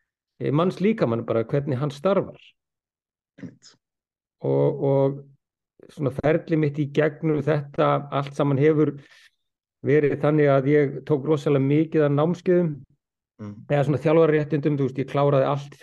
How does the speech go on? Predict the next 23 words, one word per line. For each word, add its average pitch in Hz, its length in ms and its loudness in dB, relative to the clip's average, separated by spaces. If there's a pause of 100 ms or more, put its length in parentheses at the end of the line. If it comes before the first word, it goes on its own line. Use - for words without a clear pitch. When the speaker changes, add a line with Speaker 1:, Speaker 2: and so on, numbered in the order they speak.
(120)
Speaker 1:
frá 135 180 -2 (220)
N 147 200 0
A 139 140 2
S 131 140 -2
M, 156 340 0
ég 139 80 -2
veit 139 80 -2
ekki 139 160 -4
hvort 143 160 -6
þú 143 60 2 (160)
kannast 143 260 -4
Speaker 2:
Jú, - 60 -4
Speaker 1:
við 135 100 -6
þau 160 80 2
Speaker 2:
jú, 139 80 2
Speaker 1:
samtök. 151 280 -6
Speaker 2:
jú, 131 80 -6 (460)
jú. 120 60 -14 (140)
Speaker 1:
Ég, 139 180 -2
með 143 160 0
öll 156 140 4 (240)
þjálfaraskírtein 156 680 0
þaðan. 160 460 0